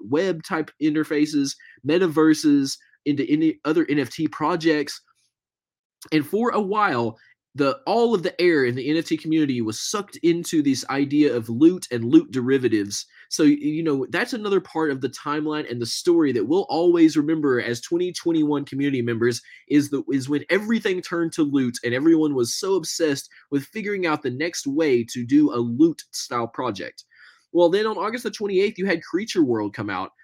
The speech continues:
And Creature World is one that, again, I'm not a member of that community, but watching the amazing art and watching the community, amazing community develop around, like, how strong people love this art and the artist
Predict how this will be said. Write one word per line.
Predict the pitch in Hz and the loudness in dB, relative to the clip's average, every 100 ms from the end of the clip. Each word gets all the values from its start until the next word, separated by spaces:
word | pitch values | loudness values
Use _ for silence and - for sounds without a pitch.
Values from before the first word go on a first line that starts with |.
| _ _ _ _ _ _ _ | _ _ _ _ _ _ _
And | 143 147 | 0 0
Creature | 190 233 220 | 0 -2 4
World | 170 151 135 | 6 6 4
is | 127 117 | 0 -2
one | 127 139 135 135 | -2 -2 -2 -2
that, | 123 123 113 _ _ _ _ _ _ _ _ - | 0 0 -2 _ _ _ _ _ _ _ _ -8
again, | 143 165 156 | 4 6 6
I'm | 147 | 2
not | 196 170 | 2 2
a | |
member | 151 170 180 | 2 2 2
of | 147 | 2
that | 147 | 0
community, | 127 123 151 165 123 | -2 0 4 4 2
but | 117 131 117 113 | 0 0 -2 -4
watching | 135 180 190 202 175 | -4 -2 -2 -4 -4
the | 131 131 | -2 -2
amazing | 120 127 185 190 185 - | 0 2 2 -2 -6 0
art | 160 147 - - _ - | 2 2 0 -12 _ -6
and | 135 | 0
watching | 160 - 156 | 0 0 -4
the | 139 | -2
community, | 139 147 139 135 - | 0 2 2 -2 -4
amazing | 143 151 143 | -4 -4 -2
community | 156 139 127 | -2 -2 -2
develop | 110 98 143 214 170 - | -6 -4 -2 0 0 -2
around, | 120 117 175 175 143 135 - - _ _ - | -4 -2 -2 0 -2 -4 -12 -20 _ _ -6
like, | 143 135 | -6 -6
how | - 190 202 | -4 -2 -2
strong | - - - 156 170 156 | -4 -6 -2 0 2 0
people | 143 143 139 127 | -2 -2 -2 0
love | 135 147 | 0 0
this | 139 139 - | 0 -4 -4
art | 131 139 | -4 -4
and | 120 | -6
the | 120 | -4
artist | 120 131 170 - | 0 0 -2 -4